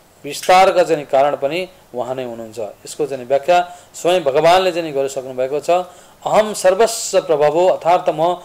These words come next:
प्रत्येक वस्तुको चाहिँ मूल हुँ। अत यो भौतिक जीवन रूपी चाहिँ प्रबल पिपल वृक्षको चाहिँ बन्धनबाट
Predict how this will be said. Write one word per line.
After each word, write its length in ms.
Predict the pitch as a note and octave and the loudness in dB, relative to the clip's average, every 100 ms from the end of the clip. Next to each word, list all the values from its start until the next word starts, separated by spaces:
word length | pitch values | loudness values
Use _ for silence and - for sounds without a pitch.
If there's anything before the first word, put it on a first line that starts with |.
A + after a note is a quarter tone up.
| - - | -20 -2
प्रत्येक 540 | - E3 - A#3 - D3 | 0 0 2 0 0 -4
वस्तुको 440 | C#3+ - A3 F#3 | -4 -4 -2 -2
चाहिँ 240 | E3 D#3 C3+ | 0 -2 0
मूल 220 | D3+ D#3 | 0 0
हुँ। 140 | A#2+ - - - - - _ | -2 -10 -20 -20 -20 -20 _
अत 440 | C#3 G3 F3+ E3 - - C#3 | 0 4 4 4 -6 -18 -2
यो 100 | D3+ | 0
भौतिक 420 | C3+ D#3+ G3+ F3+ | 2 0 -2 -6
जीवन 240 | C#3+ D#3+ | -4 -4
रूपी 240 | F3 D#3+ D3+ | -2 -4 -6
चाहिँ 200 | D3 C3+ | -10 -4
प्रबल 300 | D#3+ E3+ F#3 | -2 2 0
पिपल 320 | F3+ D3+ E3 | -2 0 0
वृक्षको 460 | D3+ C#3+ - C3+ C3+ | 0 -8 -8 -6 -6
चाहिँ 280 | C3 B2 | -8 -8
बन्धनबाट 760 | A#2 C#3+ E3 G3 G3 G3 G3+ | -6 -4 0 2 4 6 4